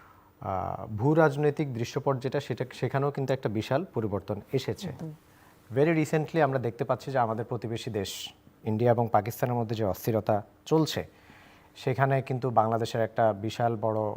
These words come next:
Speaker 1: ভূমিকা, সেটা আত্মরক্ষামূলক হতে পারে কিংবা একটা শান্তিপূর্ণ অবস্থান তৈরিতে বাংলাদেশের যে অবস্থান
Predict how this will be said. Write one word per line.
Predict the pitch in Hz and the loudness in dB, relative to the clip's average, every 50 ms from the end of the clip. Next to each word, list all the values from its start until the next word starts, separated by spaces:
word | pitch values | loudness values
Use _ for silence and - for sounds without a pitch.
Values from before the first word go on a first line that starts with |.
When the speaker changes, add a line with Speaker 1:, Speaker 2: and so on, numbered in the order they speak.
| - - - 120 110 | -8 -12 -8 -6 2
Speaker 1:
ভূমিকা, | 98 147 156 165 151 - 104 80 - - - - _ _ _ - - - _ _ - | 4 6 6 6 4 4 0 0 0 -6 -20 -20 _ _ _ -20 -20 -20 _ _ -8
সেটা | - - 110 107 101 | -4 0 2 4 4
আত্মরক্ষামূলক | 101 - - - 127 131 - - - 151 160 156 160 - - 156 | 4 2 2 2 2 2 2 2 0 0 2 2 0 2 0 0
হতে | 135 151 | 0 0
পারে | 139 147 147 180 214 - _ | -4 -4 -6 -8 -10 -16 _
কিংবা | - 113 117 113 131 147 - - - - - - - - _ _ - | -10 -10 -8 -6 -8 -10 -10 -16 -20 -20 -20 -20 -20 -20 _ _ -6
একটা | - 101 - - 117 110 104 95 - - - | -6 -6 0 2 4 4 4 2 -2 -8 -14
শান্তিপূর্ণ | - - 123 123 113 143 123 135 135 139 | -2 -2 -2 0 0 0 0 2 2 4
অবস্থান | 135 120 110 120 120 - - - 143 135 131 | 4 4 4 2 -2 -4 0 2 2 2 4
তৈরিতে | - 131 131 131 147 - 175 | 2 0 0 0 0 0 2
বাংলাদেশের | 151 131 120 120 120 117 120 117 - 135 120 | 6 6 6 6 4 2 0 0 -2 -2 -4
যে | 113 123 | 0 2
অবস্থান | 120 110 104 117 113 - - - 123 117 113 113 | 2 2 2 2 -4 -6 -4 -2 -2 0 -2 -4